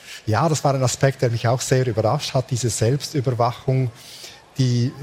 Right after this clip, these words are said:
die früh auch begonnen hat. Äh, ähm, in den neunziger Jahren, äh, als die ersten Webcams da überhaupt aufgekommen sind, gab's schon rasch eine, eine junge Studentin, die Jenny, die, die hatten so eine Jenny-Cam betrieben über mehrere Jahre, wo sie sich eigentlich selbst,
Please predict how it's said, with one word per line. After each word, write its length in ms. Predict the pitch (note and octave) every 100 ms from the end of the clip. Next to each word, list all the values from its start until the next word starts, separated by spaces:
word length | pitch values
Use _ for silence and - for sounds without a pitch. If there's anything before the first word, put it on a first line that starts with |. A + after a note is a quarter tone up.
| B2+ -
die 140 | A2+
früh 380 | - - D3+ D#3+
auch 180 | C#3 -
begonnen 480 | A#2+ A2 C#3+ D3+
hat. 220 | C3+ C#3+ B2
Äh, 100 | B2+ A#2+ A#2+ - - - - - _ _ _ _ _ G#2+
ähm, 300 | G#2 G2+ G#2 F#2+ - _ - _ _ -
in 60 | A2
den 120 | G#2+
neunziger 440 | G#2+ B2+ C#3 B2+
Jahren, 520 | A#2+ A2 A#2 A#2+ A#2 A2
äh, 240 | A2+ B2 A2
als 260 | A#2+ A#2
die 180 | A#2+ B2+
ersten 360 | A#2+ B2+ - A2+
Webcams 600 | B2 - B2 A2 A2+ -
da 180 | G#2+
überhaupt 340 | A2 G#2 A2 -
aufgekommen 600 | A2 - - - A#2+ A#2+
sind, 240 | A#2+ A#2
gab's 240 | A2+ A2 -
schon 180 | G#2+
rasch 320 | G#2+ A#2 C3 B2
eine, 260 | A2 A2
eine 140 | A2 A#2
junge 240 | C3 A#2+
Studentin, 640 | - G#2+ A2 C3 C#3+ C3
die 100 | A2 F#2
Jenny, 360 | A2 B2 C#3
die, 260 | A#2 B2 A2+
die 140 | A2+
hatten 200 | A2+ A#2+
so 100 | A2+
eine 180 | A2 G#2 -
Jenny-Cam 720 | A#2 C#3 - - B2 B2+ B2 - - - -
betrieben 420 | B2 - C3 B2
über 120 | A2+ A2
mehrere 380 | A2+ C3 A2+
Jahre, 380 | G#2+ G#2+ A2 C3
wo 80 | A#2+
sie 140 | -
sich 160 | A2+ B2
eigentlich 320 | A2+ B2 -
selbst, 580 | - A#2 D3 - -